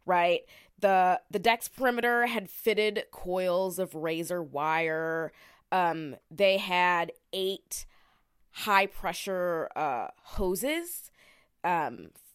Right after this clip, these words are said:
that would, like, blast people off the hull. Uh, they even had, like, a scarecrow in overalls propped up to suggest the presence of a watchman.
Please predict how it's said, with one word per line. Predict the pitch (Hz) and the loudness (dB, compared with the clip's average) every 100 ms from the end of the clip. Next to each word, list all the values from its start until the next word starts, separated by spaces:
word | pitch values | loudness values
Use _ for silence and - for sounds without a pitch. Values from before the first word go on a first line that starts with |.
| - | -2
that | 180 | -2
would, | 165 | 0
like, | 175 143 | -4 -4
blast | 170 160 139 - - | -2 0 -2 -4 -10
people | 175 156 | -6 -2
off | 147 - | -2 -4
the | 165 | -8
hull. | 156 143 156 170 _ _ _ - _ _ _ _ | -4 -2 -4 -6 _ _ _ -20 _ _ _ _
Uh, | - 190 180 165 - _ _ | 2 4 6 4 0 _ _
they | 185 | 0
even | 214 226 247 | 0 2 0
had, | 226 | 2
like, | 196 190 | 0 0
a | 170 | -4
scarecrow | - 190 170 170 220 214 214 208 202 208 208 214 _ _ _ - | -4 0 0 0 2 4 6 6 6 4 2 -2 _ _ _ -6
in | 202 185 165 160 | -2 -2 -2 2
overalls | 190 185 196 185 185 180 185 185 - - | 2 4 4 6 8 6 4 0 -8 -10
propped | - 185 - | -2 0 0
up | 175 151 - - _ - | 0 0 -2 -16 _ -10
to | 202 | -8
suggest | - 151 170 160 - - | -6 -4 -4 -4 -8 -8
the | 190 | -8
presence | - 190 170 165 - | -4 -4 -4 -8 -8
of | - 190 | -6 -4
a | |
watchman. | 190 185 160 - 185 175 220 | 0 0 0 -4 -6 -6 -8